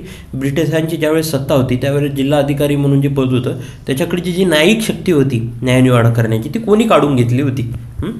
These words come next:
म्हणजे कोणाच्या काळामध्ये ती काढून घेतली होती? तर सगळ्यात पहिल्यांदा ह्याच्याबद्दल आपल्याला extra माहिती काय सांगता येईल? सतराशे बहात्तरमध्ये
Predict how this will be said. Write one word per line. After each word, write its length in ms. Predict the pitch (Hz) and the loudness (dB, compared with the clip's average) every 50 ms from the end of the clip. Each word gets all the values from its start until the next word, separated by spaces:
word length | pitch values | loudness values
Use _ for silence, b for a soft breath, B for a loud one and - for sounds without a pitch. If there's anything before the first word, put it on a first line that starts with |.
| - | -6
म्हणजे 180 | - 127 135 - | -6 -6 -4 -2
कोणाच्या 360 | - 160 156 156 151 - 156 | -2 0 0 0 0 -2 -2
काळामध्ये 480 | 143 139 127 160 131 131 131 123 131 131 | 0 2 4 4 4 2 2 0 0 0
ती 160 | 127 147 196 - B B B B B - | 0 -2 -4 -4 B B B B B -2
काढून 260 | - 127 127 131 131 | 2 2 4 4 4
घेतली 240 | 120 113 117 120 123 | 4 2 2 2 2
होती? 280 | 123 120 123 120 120 B B B B B - | 2 2 0 -2 -4 B B B B B -12
तर 60 | - - | -10 -6
सगळ्यात 320 | - - 147 165 185 185 | -6 -4 0 0 0 0
पहिल्यांदा 400 | 185 - 185 180 185 185 185 190 | 2 0 2 2 2 2 2 0
ह्याच्याबद्दल 420 | 175 165 185 175 185 180 185 180 | 0 0 0 -2 -2 -2 0 0
आपल्याला 320 | 180 175 175 180 175 175 175 | 0 0 0 0 0 0 0
extra 280 | 165 170 170 - 175 | 0 -2 -4 -4 -2
माहिती 240 | 170 160 147 147 156 | -2 -2 -2 -4 -2
काय 180 | - 143 139 127 | 0 0 0 2
सांगता 320 | - 123 117 110 117 - | 2 0 0 0 0 0
येईल? 220 | 110 117 - - B B B B B B B B B B - | -2 -2 -4 -6 B B B B B B B B B B -4
सतराशे 480 | - 156 143 143 - 180 180 180 - 180 | 0 0 0 2 0 0 0 0 -2 -2
बहात्तरमध्ये 720 | 160 147 143 139 139 143 156 151 147 143 131 120 123 | 0 0 0 0 0 0 0 2 2 2 2 2 2